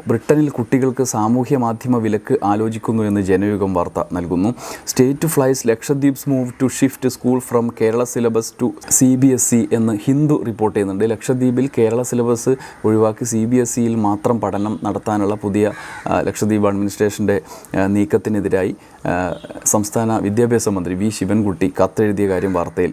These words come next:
നൽകുന്നു. നേതാക്കൾക്ക് സി എം ആർ എൽ വക കോടികൾ, ഇടപെട്ട് കേന്ദ്രം എന്നൊരു വാർത്ത മനോരമ ലീഡായി തന്നെ നൽകുന്നുണ്ട്. നേതാക്കളുടെ പേര് പറയാൻ എന്തോ അതിനകത്ത് ഒരു മടിയുള്ളതുപോലെ തോന്നി. ആ, ഡോക്ടർ ഹാദിയ പുനർവിവാഹം കഴിച്ച്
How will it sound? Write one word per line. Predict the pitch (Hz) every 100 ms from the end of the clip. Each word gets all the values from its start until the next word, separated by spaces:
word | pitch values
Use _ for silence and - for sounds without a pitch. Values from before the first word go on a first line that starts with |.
| -
നൽകുന്നു. | 90 82 80 82 - 113
നേതാക്കൾക്ക് | 117 123 135 135 127 135
സി | 123
എം | 117 131 131
ആർ | 131
എൽ |
വക | 127 120 120
കോടികൾ, | - 107 117 117 110
ഇടപെട്ട് | 107 107 123 127 131 107
കേന്ദ്രം | 107 110 117 -
എന്നൊരു | 110 107
വാർത്ത | 104 98 107
മനോരമ | 104 101 101 107
ലീഡായി | 104 101 117 117 107 104
തന്നെ | 101
നൽകുന്നുണ്ട്. | 92 92 98 90 110 - - 98
നേതാക്കളുടെ | 101 104 107 107 104
പേര് | 104 131
പറയാൻ | 110 101 101 -
എന്തോ | 95 95 - - -
അതിനകത്ത് | 95 98 - 92 -
ഒരു | 95 98
മടിയുള്ളതുപോലെ | 92 95 104 101 95 95 92
തോന്നി. | 85 87 - - - - -
ആ, | -
ഡോക്ടർ | 101 113 - 151 143
ഹാദിയ | 110 117 135 135
പുനർവിവാഹം | 131 117 120 131 127 123 127 123
കഴിച്ച് | 117 117